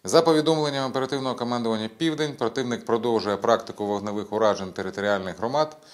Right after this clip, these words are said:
що прилеглі до лінії фронту. Зокрема, ворог усю ніч тероризував Нікопольщину, бив з реактивних систем залпового вогню та важкої артилерії по трьох громадах:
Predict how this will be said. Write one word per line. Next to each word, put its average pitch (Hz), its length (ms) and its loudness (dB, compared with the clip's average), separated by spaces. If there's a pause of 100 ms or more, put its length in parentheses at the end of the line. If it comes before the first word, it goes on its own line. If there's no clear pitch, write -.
(480)
що 123 400 -2 (280)
прилеглі 117 640 4 (120)
до 110 240 -2
лінії 110 320 0
фронту. 113 480 -4 (760)
Зокрема, 135 560 2
ворог 127 480 0
усю 123 240 -6
ніч 117 400 -4 (120)
тероризував 104 720 0
Нікопольщину, 139 760 -4 (480)
бив 123 240 2
з 110 40 4
реактивних 113 560 2
систем 104 420 -2
залпового 101 460 2
вогню 127 420 -4
та 143 140 -2
важкої 95 420 -2
артилерії 143 640 0 (380)
по 113 100 -2
трьох 120 260 2
громадах: 120 460 0